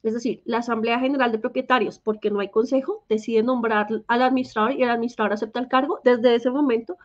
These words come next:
asume la responsabilidad y tiene plena potestad para cumplir funciones. Se ha dicho aquí varias veces en el programa que la representación legal es un ejercicio de publicidad donde yo le cuento a terceros quién tiene la capacidad de representar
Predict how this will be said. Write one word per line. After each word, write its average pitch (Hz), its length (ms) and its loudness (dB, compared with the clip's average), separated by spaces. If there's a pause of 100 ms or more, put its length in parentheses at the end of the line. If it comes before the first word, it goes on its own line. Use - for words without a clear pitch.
(600)
asume 240 380 2
la 240 180 8
responsabilidad 269 760 0
y 269 60 -4
tiene 226 220 -4
plena 226 280 -2
potestad 240 420 -4
para 262 220 0
cumplir 214 260 -6
funciones. 214 640 0 (800)
Se - 140 -2
ha 262 60 2
dicho 254 260 2
aquí 320 480 4 (260)
varias 247 320 0
veces 262 300 0
en 269 80 -2
el 269 100 0
programa 277 440 -2 (840)
que - 260 -4 (540)
la 277 260 4
representación 240 840 0
legal 240 440 4
es 269 160 -6
un 233 120 -4
ejercicio 254 540 -4
de 262 80 4
publicidad 302 880 2
donde 254 240 -2
yo 220 80 0
le 214 140 0
cuento 233 280 -2
a 247 100 -4
terceros 269 580 0
quién 220 220 0
tiene 220 200 0
la 233 120 0
capacidad 247 680 -2
de 226 180 -4
representar 254 640 -6